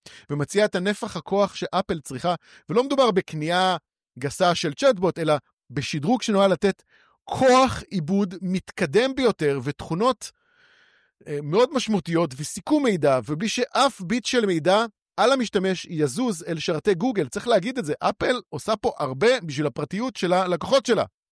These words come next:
כי הכל הולך לרוץ על הענן הפרטי של אפל, והמודדים, והמודלים שלה יקבלו אזור משלהם, אוקיי?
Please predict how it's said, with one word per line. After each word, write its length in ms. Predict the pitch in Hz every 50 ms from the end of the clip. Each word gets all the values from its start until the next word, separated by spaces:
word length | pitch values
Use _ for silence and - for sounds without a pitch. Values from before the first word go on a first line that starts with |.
| _ _ _ _ _ _ _ _ _ - - - - - - - - -
כי 120 | - 185
הכל 260 | 160 - - 262 302
הולך 240 | 302 285 277 247 196
לרוץ 460 | 208 196 175 185 202 202 - - - - _ _ _ _ -
על 120 | 147 156
הענן 280 | 151 151 165 220 269 320
הפרטי 340 | 214 - 185 175 151 160
של 180 | 151 - 175 175
אפל, 320 | 196 269 - - 131 95 - -
והמודדים, 640 | - 120 165 165 156 156 165 202 254 277 277 220 151
והמודלים 440 | 160 156 151 156 170 233 262 277 240
שלה 300 | - - 190 175 180 185 185 _ _ _ _ _ _ -
יקבלו 600 | 135 139 135 - - 151 120 131 196 247 262 208 - -
אזור 640 | 175 147 120 107 107 120 202 220 233 247 262 254 262 240 - _ _
משלהם, 1200 | 135 139 165 196 226 233 208 - - - 196 190 190 185 180 175 - 190 220 226 190 160 127 107 95 113 _
אוקיי? 320 | 156 143 - 202 226 240